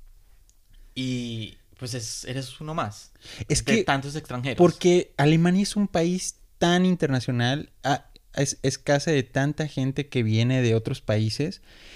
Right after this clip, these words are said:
Speaker 2: que ya eres uno más. Exacto, no eres especial, pues. O sea, es como, "Ah, otro extranjero". En cambio, en nuestros países es como,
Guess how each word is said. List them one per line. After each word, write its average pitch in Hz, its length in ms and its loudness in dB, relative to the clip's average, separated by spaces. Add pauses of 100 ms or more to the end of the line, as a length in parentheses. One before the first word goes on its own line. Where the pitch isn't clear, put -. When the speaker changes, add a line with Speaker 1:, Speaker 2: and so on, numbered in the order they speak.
(200)
Speaker 2:
que 135 140 -2
ya 151 180 6
eres 160 240 2
uno 156 160 4
más. 151 280 0
Exacto, 135 400 -2
no 131 200 2
eres 139 260 0
especial, 123 580 0
pues. - 300 -8
O - 80 -8
sea, 123 120 0
es - 80 -4
como, 131 240 -2
"Ah, 113 380 -4
otro 123 200 -4
extranjero". 110 560 -4 (240)
En 120 100 -4
cambio, 131 260 6
en 143 80 6
nuestros 110 300 0
países 120 300 2
es 120 80 -2
como, 113 240 0